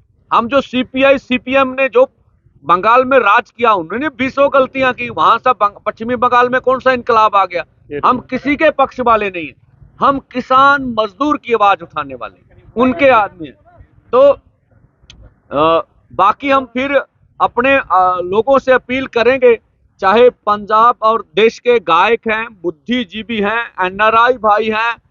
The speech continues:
Speaker 1: चाहे और सिविल सोसाइटी है, सभी सिविल सोसाइटी, उसमें पत्रकार भाईचारा भी आता है,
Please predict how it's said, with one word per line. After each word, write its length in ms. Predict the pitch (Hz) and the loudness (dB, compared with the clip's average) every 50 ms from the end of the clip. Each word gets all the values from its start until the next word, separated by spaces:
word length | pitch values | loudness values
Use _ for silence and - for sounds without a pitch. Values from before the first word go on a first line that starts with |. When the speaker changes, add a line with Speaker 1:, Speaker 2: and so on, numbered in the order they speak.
| _ _ _ _ _ _ _ _ | _ _ _ _ _ _ _ _
Speaker 1:
चाहे 420 | - 202 196 208 233 254 269 262 254 - _ _ _ _ _ _ _ _ - - | -2 0 2 2 4 4 4 4 2 0 _ _ _ _ _ _ _ _ -2 0
और 220 | 240 285 302 285 | 2 2 2 0
सिविल 440 | - _ _ - 262 254 277 294 277 | -2 _ _ -16 -8 -2 0 0 0
सोसाइटी 640 | - - 240 240 - - 240 226 226 - - 233 214 | -2 -4 -6 -6 -4 -2 0 -2 -2 -2 -4 -4 0
है, 140 | 208 185 | 0 0
सभी 320 | 185 - - 226 220 247 233 | 0 0 -2 -4 -2 -4 -8
सिविल 300 | - - 220 214 220 208 | -10 -8 -6 -4 -4 -4
सोसाइटी, 480 | - - 196 - 196 185 185 - 208 | -4 -8 -8 -4 -2 -2 -2 -2 -6
उसमें 220 | 202 175 180 202 208 | -12 -10 -10 -10 -8
पत्रकार 520 | - 190 185 - - 214 220 240 254 247 | -4 -4 -4 -4 -4 -4 0 0 0 2
भाईचारा 500 | 202 208 202 196 - 185 160 147 143 139 | 2 0 0 0 -2 -4 -4 -4 -4 -6
भी 120 | 123 131 123 | -8 -8 -12
आता 260 | 110 - - 135 165 | -12 -8 -2 -2 -2
है, 80 | 180 | -2